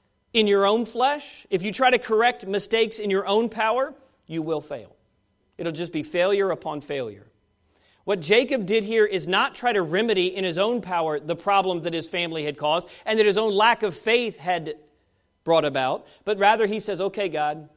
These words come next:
I give up. I recognize my failure. I know there's a need for a change. I'm gonna go and walk in truth, but in that truth, you're gonna have to provide, and God will." By the way, these enemies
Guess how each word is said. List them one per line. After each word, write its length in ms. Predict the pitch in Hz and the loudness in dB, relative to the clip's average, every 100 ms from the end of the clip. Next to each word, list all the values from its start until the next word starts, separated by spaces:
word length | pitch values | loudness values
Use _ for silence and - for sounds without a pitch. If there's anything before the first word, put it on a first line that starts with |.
| _ - | _ -10
I 100 | 151 | -4
give 200 | 170 165 | -2 -2
up. 340 | 135 - _ _ _ _ _ _ _ _ | -4 -8 _ _ _ _ _ _ _ _
I 100 | 175 | -2
recognize 680 | 175 190 226 240 226 226 196 | 2 2 2 -2 2 2 2
my 140 | 214 202 | -2 -2
failure. 520 | 196 165 135 120 143 _ _ _ _ _ _ 175 | 0 0 0 -8 -14 _ _ _ _ _ _ 2
I 100 | 180 | 2
know 340 | 185 202 240 | 4 6 6
there's 200 | 247 208 | 4 2
a 80 | 220 | 2
need 260 | 220 220 | 2 -2
for 140 | 202 208 | 0 -2
a 40 | |
change. 380 | - 180 160 156 185 | -2 -6 -6 -6 -4
I'm 120 | 185 | -2
gonna 140 | 170 | -2
go 260 | 147 180 233 | 2 4 4
and 120 | 247 | 4
walk 320 | 240 269 269 | 4 4 2
in 160 | 269 247 | -4 -6
truth, 420 | - 247 196 - - _ | -6 -4 -4 -6 -18 _
but 120 | 185 | 2
in 120 | 202 240 | 4 4
that 240 | 254 254 | 0 -2
truth, 340 | - 254 185 | -6 -4 -4
you're 160 | 131 170 | -4 -4
gonna 160 | 180 165 | -4 -4
have 220 | 170 170 | -4 -6
to 60 | |
provide, 360 | 160 156 151 131 | -12 -6 -4 -4
and 100 | 131 | -8
God 240 | 135 131 | -8 -8
will." 220 | 147 127 104 _ _ _ _ _ _ _ _ _ _ _ _ _ _ _ _ _ _ _ _ _ _ _ | -10 -12 -16 _ _ _ _ _ _ _ _ _ _ _ _ _ _ _ _ _ _ _ _ _ _ _
By 100 | 147 | -6
the 80 | 156 | -2
way, 160 | 165 170 | 0 0
these 220 | 156 147 | -2 -4
enemies 640 | 175 175 151 160 - - | -4 -4 -6 -8 -12 -16